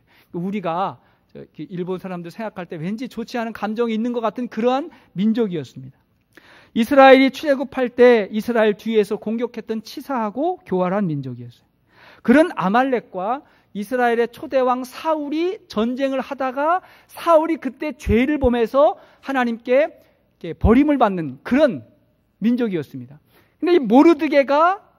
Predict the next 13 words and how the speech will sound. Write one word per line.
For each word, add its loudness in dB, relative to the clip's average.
베냐민 6
지파 -6
사울의 -2
후손이었던 -4
거예요. -16
그러니까 4
이 0
개인적인 0
감정이 -4
좋지 -8
않았을 -6
수도 -18
있겠죠. -18